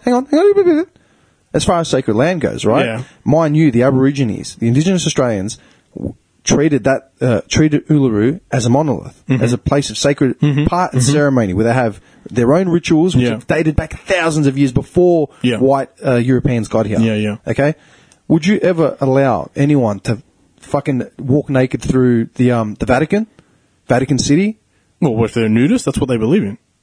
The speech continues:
Speaker 1: No, but they can't go to the Vatican City.
Speaker 2: But that's their belief.
Speaker 1: But the, okay, but
Speaker 2: Ah, you see?
Speaker 1: Okay, that's their belief, right?
Speaker 2: Yeah.
Speaker 1: Sure. But
Speaker 2: Hmm.
Speaker 1: they have their own policies and procedures in Vatican City
Speaker 2: Yeah.
Speaker 1: on, on religious grounds.
Speaker 2: Yeah, yeah, yeah.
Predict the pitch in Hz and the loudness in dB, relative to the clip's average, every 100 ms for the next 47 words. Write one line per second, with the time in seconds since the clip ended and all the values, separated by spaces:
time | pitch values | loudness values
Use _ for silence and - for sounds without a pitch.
0 | - 87 - 127 160 147 117 135 123 - | -8 -6 -6 -4 -2 -2 0 0 0 -4
1 | 110 120 120 101 - - 107 69 - - | -2 0 0 -4 -2 -2 -2 -4 -4 -4
2 | 143 139 120 110 190 - - _ _ - | -2 -2 -2 0 -2 -4 -20 _ _ -6
3 | - - - - - - - - 98 - | -6 -6 -10 -14 -14 -10 -6 -4 -4 -8
4 | - 131 185 240 160 120 120 135 131 240 | -6 -2 0 0 0 -2 -2 0 0 0
5 | 214 196 135 135 143 - 180 151 175 190 | 0 0 -2 -2 -4 0 0 0 0 -2
6 | 107 95 151 123 139 139 117 _ _ - | 0 0 0 -2 -4 -4 -8 _ _ -10
7 | - 277 233 - _ _ _ - - 220 | -2 0 0 -4 _ _ _ -2 0 0
8 | 185 202 165 165 156 151 139 123 120 107 | 0 0 0 0 0 -2 -2 -4 -4 -2
9 | 143 131 101 104 107 101 95 - 131 92 | 0 0 -2 -2 0 -2 -4 -2 -2 -4
10 | - _ - 196 135 139 147 143 139 139 | -14 _ -2 -2 0 -2 0 2 2 0
11 | 123 151 151 247 339 269 240 262 233 | 0 -2 0 2 2 2 2 2 0